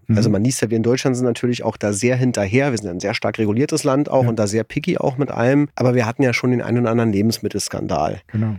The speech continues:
Speaker 2: Ihr seid ja jetzt wahrscheinlich mit eurer Strategie doch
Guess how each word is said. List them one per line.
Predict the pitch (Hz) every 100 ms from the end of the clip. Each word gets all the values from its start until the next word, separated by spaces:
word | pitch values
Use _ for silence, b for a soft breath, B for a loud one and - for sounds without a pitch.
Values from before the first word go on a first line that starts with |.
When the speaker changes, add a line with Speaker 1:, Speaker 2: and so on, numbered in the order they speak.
| -
Speaker 2:
Ihr | - 117
seid | 110 120
ja | 156
jetzt | 139
wahrscheinlich | 139 131 123 135 131
mit | 123
eurer | 117 123 131
Strategie | - 120 120 117 110 151 151
doch | 127 127